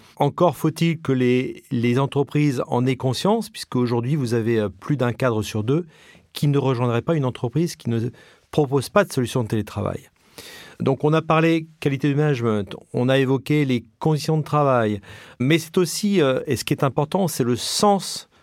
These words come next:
trouvé dans son travail, qui est, euh, de plus en plus recherché, questionné par, euh, par les cadres, les candidats quand ils rejoignent un nouvel emploi. Donc c'est sortir de, de la routine, euh, retrouver les valeurs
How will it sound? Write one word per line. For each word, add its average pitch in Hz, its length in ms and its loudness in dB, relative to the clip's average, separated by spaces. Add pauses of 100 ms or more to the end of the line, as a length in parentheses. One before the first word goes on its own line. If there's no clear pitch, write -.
(160)
trouvé 180 320 2
dans 170 100 2
son 147 200 -4
travail, 113 480 0 (680)
qui - 140 0
est, 135 120 4
euh, 113 540 2
de 117 200 -2
plus 151 200 -2
en 170 60 2
plus 170 160 -2
recherché, 151 580 0
questionné 175 600 0
par, 139 340 0
euh, 123 100 2 (460)
par 147 160 4
les 147 140 2
cadres, 165 560 2
les 131 320 2
candidats 147 420 0
quand 135 180 -4
ils - 80 -4
rejoignent 127 300 2
un 113 80 2
nouvel 117 240 0
emploi. 110 380 -4 (480)
Donc 127 200 0
c'est 151 120 0
sortir 190 560 0
de, 143 200 2
de 127 140 2
la 147 140 4
routine, 151 560 2
euh, - 260 -4
retrouver 165 760 2
les 147 280 2
valeurs 143 560 2